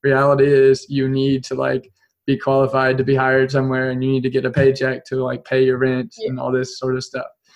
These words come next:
Speaker 2: Especially in San Francisco.
Speaker 1: Yeah.
Speaker 2: Yes. <laughs>
Speaker 1: So I think that's, like, a little bit of a reason I'm probably behind professionally, is that I've been in denial that I have to live a life aligned with reality. <laughs>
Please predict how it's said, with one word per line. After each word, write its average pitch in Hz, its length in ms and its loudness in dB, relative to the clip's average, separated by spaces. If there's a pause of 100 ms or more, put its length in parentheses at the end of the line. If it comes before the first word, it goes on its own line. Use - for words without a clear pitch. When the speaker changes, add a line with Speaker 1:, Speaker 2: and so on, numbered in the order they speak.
(380)
Speaker 2:
Especially 277 380 -2
in 202 100 -2
San 180 240 -2
Francisco. 196 460 -8
Speaker 1:
Yeah. 180 560 0 (240)
Speaker 2:
Yes. 415 380 2
<laughs> - 20 -20
Speaker 1:
So 156 360 2
I 156 140 0
think 180 240 0
that's, 156 240 -2
like, 147 320 0
a 143 80 0
little 147 240 0
bit 143 260 0
of 135 160 -2
a 135 80 0
reason 135 320 0
I'm 127 300 -4 (160)
probably 135 260 0
behind 131 460 -2
professionally, 147 880 -4
is 135 120 -2
that 135 140 0
I've 127 240 -4
been 127 420 -4 (360)
in 139 120 0
denial 131 420 0
that 131 120 0
I 127 100 0
have 127 220 -4
to 127 100 -6
live 127 220 0
a 127 60 -4
life 127 360 -2
aligned 127 360 -2
with 123 140 -8
reality. 135 680 -2
<laughs> 127 60 -10